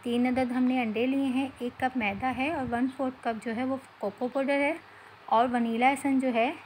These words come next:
वो वन टीस्पून इसमें ऐड होगा। तो बहुत ही ज़बरदस्त और मज़े-,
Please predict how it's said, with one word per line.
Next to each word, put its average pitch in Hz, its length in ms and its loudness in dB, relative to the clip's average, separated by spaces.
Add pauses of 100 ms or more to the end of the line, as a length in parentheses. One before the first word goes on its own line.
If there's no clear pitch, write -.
(120)
वो 254 220 0
वन 247 240 4
टीस्पून 247 520 -2 (420)
इसमें 254 360 -4 (140)
ऐड 214 220 -2
होगा। 175 360 -8 (760)
तो 254 80 -6
बहुत 220 240 -2
ही 277 80 0
ज़बरदस्त 226 540 0
और 254 100 4
मज़े-, 233 280 0